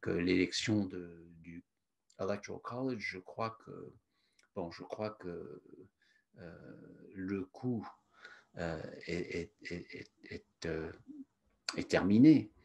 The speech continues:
Euh, l'atten-, le, le coup, l'attentat de coup, euh, a été, euh, brisé.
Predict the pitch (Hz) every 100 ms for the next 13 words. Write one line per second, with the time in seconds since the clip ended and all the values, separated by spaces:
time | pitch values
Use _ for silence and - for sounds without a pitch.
0 | _ _ - 90 85 85 90 92 98 -
1 | 107 92 - 98 92 90 92 92 - 120
2 | 110 - 104 101 101 113 101 - 113 95
3 | 98 - - 139 120 - _ _ _ -
4 | 92 87 90 87 - - 92 87 82 82
5 | 95 - _ _ _ - 90 - 113 113
6 | 131 151 95